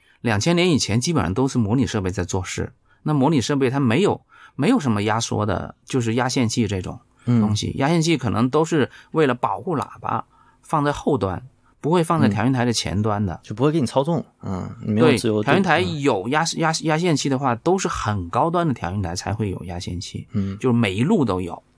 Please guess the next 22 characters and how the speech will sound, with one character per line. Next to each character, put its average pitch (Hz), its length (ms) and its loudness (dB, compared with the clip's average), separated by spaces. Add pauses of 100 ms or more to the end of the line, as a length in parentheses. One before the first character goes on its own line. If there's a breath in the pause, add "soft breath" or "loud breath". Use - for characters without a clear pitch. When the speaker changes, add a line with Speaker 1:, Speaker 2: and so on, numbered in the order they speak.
(220)
Speaker 1:
我 107 140 -4
所 107 140 0
说 95 180 -4
的 90 100 -6
是。 - 240 -8 (600 loud breath)
那 180 100 0
么 170 180 2 (580)
你 135 260 2
要 170 160 2
做 220 260 0
的 117 100 0
这 180 140 0
种 107 160 0
事 - 180 -4
情， 104 200 0
你 107 80 0
成 107 200 -2
本 135 120 0
是 113 140 -4
极 98 280 -4
高 120 240 -4
的。 117 160 -8